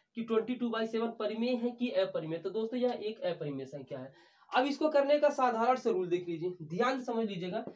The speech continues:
सबसे पहले क्या करिएगा, जो ये total है ना वो लिख लीजिएगा, और जिसके ऊपर पाई है उसके बगल वाला, ठीक है ना, यहाँ एट के ऊपर पाई है तो उसके बगल में वन है ना वो घटा दीजिए, और नीचे जितना पाई है ना उतना नौ लिख दीजिए।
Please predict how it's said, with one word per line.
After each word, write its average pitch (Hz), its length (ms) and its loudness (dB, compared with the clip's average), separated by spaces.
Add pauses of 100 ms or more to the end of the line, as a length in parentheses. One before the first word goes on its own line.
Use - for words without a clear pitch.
(220)
सबसे 269 300 -2
पहले 285 240 2
क्या 277 180 2
करिएगा, 220 420 0 (320)
जो 185 160 -4
ये 285 180 0
total 269 400 0
है 269 100 0
ना 269 80 0
वो 208 160 2
लिख 185 200 -6
लीजिएगा, 180 480 0 (360)
और 226 180 4
जिसके 240 320 0
ऊपर 294 240 4 (160)
पाई 262 200 6
है 277 140 4
उसके 262 380 -2
बगल 233 320 4
वाला, 151 240 2
ठीक 254 240 -4
है 247 100 2
ना, 269 220 2 (220)
यहाँ 240 320 2
एट 285 240 -2
के 262 60 -2
ऊपर 226 280 0
पाई 233 180 2
है 262 80 0
तो 254 80 -4
उसके 262 200 0
बगल 262 240 2
में 254 140 2
वन 262 200 4
है 214 140 2
ना 277 260 2
वो 247 220 -2
घटा 202 360 0
दीजिए, 131 380 -6 (320)
और 226 160 4
नीचे 254 400 4 (320)
जितना 254 400 0 (120)
पाई 262 260 2
है 214 120 0
ना 277 180 -2 (160)
उतना 254 340 2
नौ 202 180 2
लिख 165 200 -2
दीजिए। 170 320 -4